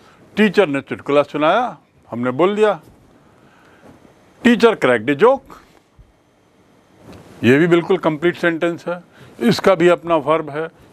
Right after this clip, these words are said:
इसका भी अपना सब्जेक्ट है। तो दोनों अपने तई इंडिपेंडेंटली कंप्लीट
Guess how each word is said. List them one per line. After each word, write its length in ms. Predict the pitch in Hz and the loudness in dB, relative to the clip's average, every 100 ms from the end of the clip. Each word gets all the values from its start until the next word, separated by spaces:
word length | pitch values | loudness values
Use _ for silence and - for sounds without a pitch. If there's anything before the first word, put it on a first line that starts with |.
| - | -6
इसका 280 | 139 - 180 | -4 0 0
भी 120 | 160 | 0
अपना 260 | 156 165 | -4 -4
सब्जेक्ट 560 | 147 147 127 156 156 - | -2 -2 -2 -4 -6 -6
है। 120 | 143 143 - - - | -6 -6 -16 -20 -2
तो 120 | 156 | -2
दोनों 580 | 127 160 196 233 294 285 - _ - | 2 2 2 4 2 0 -6 _ -2
अपने 420 | 170 170 208 247 | -2 -2 -4 -4
तई 340 | 214 180 196 214 | -4 -6 -6 -8
इंडिपेंडेंटली 960 | 180 175 170 160 143 143 143 160 262 285 _ _ - | -8 -4 -4 -4 -4 -4 -6 -4 -4 -4 _ _ -2
कंप्लीट 480 | 165 156 202 220 | -2 -2 -4 -4